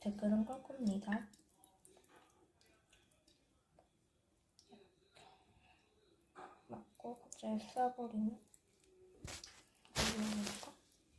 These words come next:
자, 일단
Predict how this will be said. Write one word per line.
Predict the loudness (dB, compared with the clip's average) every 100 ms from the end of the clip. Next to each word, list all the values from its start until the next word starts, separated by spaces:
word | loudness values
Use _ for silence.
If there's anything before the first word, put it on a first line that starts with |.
| -20 _ _ _ _ -20 _ -20 -20 _ -20 -20 -20 -20 -20 -20
자, | 0 4
일단 | 4 0 -4 -4